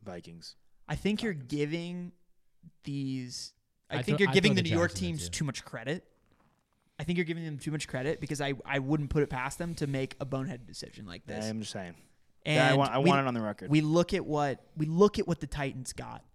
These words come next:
Speaker 1: Mm-hmm.
Speaker 2: giving up that first overall pick in the Goff trade.
Speaker 1: Yeah.
Speaker 2: And yes, Goff took the Rams to the Super Bowl with McVay,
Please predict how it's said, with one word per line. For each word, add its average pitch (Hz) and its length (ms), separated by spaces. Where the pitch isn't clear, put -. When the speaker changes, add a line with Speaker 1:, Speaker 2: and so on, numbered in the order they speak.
Speaker 1:
Mm-hmm. 123 200
Speaker 2:
giving 143 280
up 135 180
that 127 200
first 135 300
overall 127 360
pick - 360
in 143 160
the 135 60
Goff 120 320
trade. 120 360
Speaker 1:
Yeah. 101 200
Speaker 2:
And 147 160
yes, 151 280
Goff 139 520
took 147 280
the 135 100
Rams 127 600
to - 140
the 131 120
Super 135 340
Bowl 131 400
with 139 200
McVay, 131 520